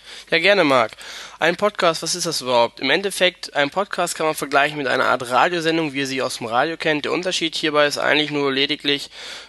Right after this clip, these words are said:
äh, das ist nicht zeitlich gebunden, sprich, ihr könnt euch das Ding runterladen, auf dem M P drei Player stecken, auf dem iPod, wie auch immer,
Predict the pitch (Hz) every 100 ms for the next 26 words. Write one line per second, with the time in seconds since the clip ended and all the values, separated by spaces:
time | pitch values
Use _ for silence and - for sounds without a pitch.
0 | - 127 127 135 170 180 165 165 156 160
1 | 147 135 180 170 - 147 156 - - 143
2 | 147 143 143 127 151 185 165 156 156 131
3 | 131 131 131 135 131 147 165 160 151 -
4 | 151 151 117 131 135 127 165 170 147 131
5 | 139 135 104 143 147